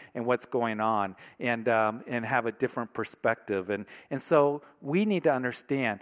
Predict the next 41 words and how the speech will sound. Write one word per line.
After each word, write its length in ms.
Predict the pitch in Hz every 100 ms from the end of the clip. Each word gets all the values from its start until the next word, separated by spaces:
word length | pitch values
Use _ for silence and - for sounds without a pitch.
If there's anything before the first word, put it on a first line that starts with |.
| - - -
that 240 | 127 117
the 160 | - 120
inspiration 580 | 139 175 - 165 156 160
of 100 | 151
the 100 | 147
Word 220 | 139 151
of 80 | 147
God, 420 | 143 160 147 -
the 120 | 120
Word 220 | 107 127
of 80 | 131
God 220 | - 123
is 120 | 117 107
God-breathed, 720 | 120 107 101 123 143 185 175 - -
and 220 | 127 120
the 60 | 117
sufficiency 840 | - - - 175 175 175 - 165
of 40 | 143
the 80 |
Word 200 | 139 139
of 80 | 139
God 280 | 135 127 131
in 160 | 139 156
our 100 | 185
lives, 420 | 139 117 120 117 -
it 160 | 147
is 120 | 156
sure, 640 | 143 - - 165 139 90 - - - _
and 140 | 131 135
it 120 | 127
is 180 | 131 -
true 300 | - 185 196
for 180 | -
you 240 | 147 147 156
and 100 | 147
for 120 | -
me, 380 | 135 131 107 90 _ _ _ _ _ _ _ _ _ _ _ _
and 140 | - 117
whatever 380 | 123 151 165
we 180 | 160 156
read, 400 | 143 139 107 95